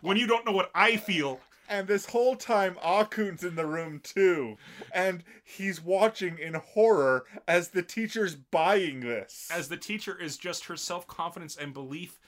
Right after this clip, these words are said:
Speaker 1: in everything that she is, is just crumbling because Sa-, because Yoshiko is just dismantling it expertly.
Speaker 2: Yoshiko's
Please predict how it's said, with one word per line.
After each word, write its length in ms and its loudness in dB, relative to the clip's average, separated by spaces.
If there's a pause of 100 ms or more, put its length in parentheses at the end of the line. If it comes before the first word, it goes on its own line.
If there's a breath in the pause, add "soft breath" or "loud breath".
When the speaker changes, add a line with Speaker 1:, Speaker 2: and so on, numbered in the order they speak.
(200 soft breath)
Speaker 1:
in 240 -6
everything 460 -8
that 100 -10
she 240 -10
is, 280 -6
is 120 -12
just 240 -8
crumbling 720 -10 (340 loud breath)
because 540 -8
Sa-, 320 -6 (120)
because 400 -12
Yoshiko 560 -6
is 200 -8
just 320 -8 (340 loud breath)
dismantling 800 -2
it 160 -8 (400 loud breath)
expertly. 920 -6 (400 loud breath)
Speaker 2:
Yoshiko's 960 -2